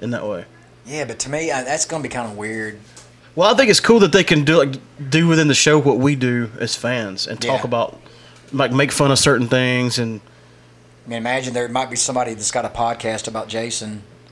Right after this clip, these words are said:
Speaker 1: See?
Speaker 2: on there, and
Speaker 1: This is, this is what I was gonna, and we're jumping ahead here. This is what I was gonna suggest, and I'm not a filmmaker for good reason.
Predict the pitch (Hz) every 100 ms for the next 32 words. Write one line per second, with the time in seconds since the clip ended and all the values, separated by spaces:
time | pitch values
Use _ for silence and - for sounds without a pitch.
0 | - - - 208 254 262 147 156 151 139
1 | 135 131 123 - 131 123 117 107 92 -
2 | - - - 151 175 233 294 214 170 170
3 | 165 214 269 277 240 208 190 180 160 170
4 | 165 156 151 147 151 165 170 131 143 147
5 | 123 120 - - - - - - - -
6 | - - - - - - - - - _
7 | - 151 143 208 339 240 214 185 214 165
8 | 170 156 - 143 127 131 135 120 - -
9 | - 143 160 185 165 - 151 139 123 120
10 | 135 120 127 143 120 117 135